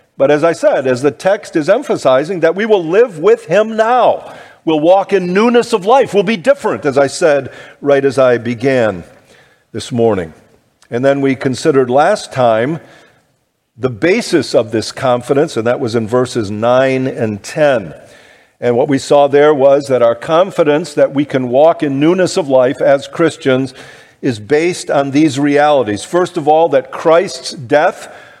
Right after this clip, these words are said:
was final, verse nine and then verse ten, uh, the first part of verse ten. He says,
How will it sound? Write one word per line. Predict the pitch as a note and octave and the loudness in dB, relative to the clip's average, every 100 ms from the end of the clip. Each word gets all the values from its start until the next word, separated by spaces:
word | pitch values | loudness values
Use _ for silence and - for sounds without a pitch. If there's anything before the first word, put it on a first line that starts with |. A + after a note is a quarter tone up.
| _ | _
was | - C3+ C#3+ C#3 - | -2 2 2 0 -8
final, | - - D#3+ D#3 E3 F3 A3 A3+ - - - _ _ | -16 -2 2 2 2 2 2 0 -10 -20 -20 _ _
verse | G#2+ C3 C3 - | -2 0 0 -4
nine | B2+ C#3 D3 E3+ G3 G#3 F#3 - - _ - | 0 2 4 2 0 -2 -4 -10 -20 _ -6
and | B2 A#2+ A#2+ | 0 0 2
then | C3 C3 C3 | 2 2 0
verse | A#2 B2+ - | 0 0 -2
ten, | - D3+ D#3 F#3+ G#3 - - _ | -2 0 2 0 -6 -14 -20 _
uh, | A#2+ A2 | -2 -2
the | A#2 | -2
first | C#3+ D#3 - | -2 -4 0
part | D3 C#3 | 0 0
of | |
verse | B2+ C3+ - | 0 -2 0
ten. | C#3 D#3+ G3 - - - - | 0 0 -4 -12 -20 -20 -10
He | D3+ | -4
says, | E3+ D#3 D#3 - | 0 2 0 -4